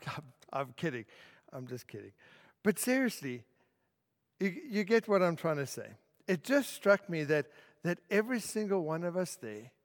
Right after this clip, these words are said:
was just an ordinary person, a lovely person, of course, but truthfully, just a normal, quite unexciting person. And yet, as I looked around,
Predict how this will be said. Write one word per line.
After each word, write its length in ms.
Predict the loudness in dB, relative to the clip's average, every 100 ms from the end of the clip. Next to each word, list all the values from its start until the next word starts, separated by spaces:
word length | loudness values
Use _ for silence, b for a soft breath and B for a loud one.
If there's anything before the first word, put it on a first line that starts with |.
| _ b b b
was 300 | -6 -6 -8 -10
just 540 | -2 0 -2 -4 -10 _
an 220 | -6 -6 -8 _ -2
ordinary 680 | 2 2 2 -2 0 -2 -4
person, 440 | -2 -4 -4 -14 B B B
a 60 | 0
lovely 500 | 4 4 2 0 -2
person, 480 | 2 0 0 -8
of 140 | -8 -6
course, 340 | -2 -2 -2 B B B B
but 180 | -4 -2
truthfully, 840 | 2 2 2 -4 -8 -8 -10 -14 _ _ _ _ _ _ _ _ _ _ _ -8
just 280 | -8 -8 -10
a 80 | -8
normal, 680 | -6 -4 -4 -4 -6 -6 b b b b _ _ _ _ _ _ _ _ _
quite 240 | -6 -6 -6
unexciting 640 | -6 -6 -6 -6 -6 -10 -8
person. 360 | -6 -6 -8 _ _ _ _ _ _ _ B B B B
And 180 | 0 4
yet, 300 | 4 4 0 -2
as 140 | 2
I 100 | 4
looked 300 | 4 0 2
around, 380 | 2 4 2